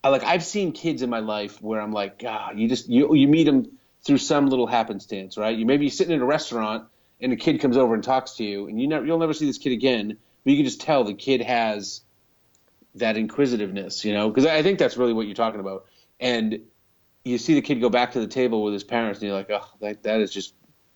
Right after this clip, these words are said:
that sucks." You know what I mean? You can just tell by, it, it's just your little preconceived notion, but you can tell that kid's not going back to a great fostering environment,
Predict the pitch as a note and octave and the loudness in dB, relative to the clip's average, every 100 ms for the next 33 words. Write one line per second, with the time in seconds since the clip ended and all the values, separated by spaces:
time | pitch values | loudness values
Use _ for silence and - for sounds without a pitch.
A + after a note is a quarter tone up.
0 | _ A2 G#2+ - F3 - - - - _ | _ -2 0 2 0 0 -10 -14 -16 _
1 | _ _ _ - A#2 A#2+ B2+ B2 A2+ A2+ | _ _ _ -2 2 4 4 2 0 0
2 | - C3 B2+ G#2+ G#2 G2+ C#3 - - C3 | 0 2 2 2 0 -2 -4 -6 -10 -8
3 | - A2 G#2+ G2 A2 G2+ G2 G#2 F#2+ C3 | -4 -2 -2 -4 -4 -4 -4 -4 0 2
4 | A#2+ G#2 G2 G2 - _ _ - B2 A#2+ | 2 0 0 0 -4 _ _ 0 2 4
5 | A#2+ B2 C3 - A2 B2 A#2 B2 G#2 A2 | 2 2 0 -2 0 0 0 0 0 -2
6 | A2 A#2+ G2+ G2+ G#2+ G2+ - - G2+ G#2 | -4 -6 -8 -6 -4 -4 -6 -10 -8 -6
7 | A2 G2+ F#2+ A#2 A#2 G2+ G2+ - | -6 -4 -2 0 0 -2 -6 -8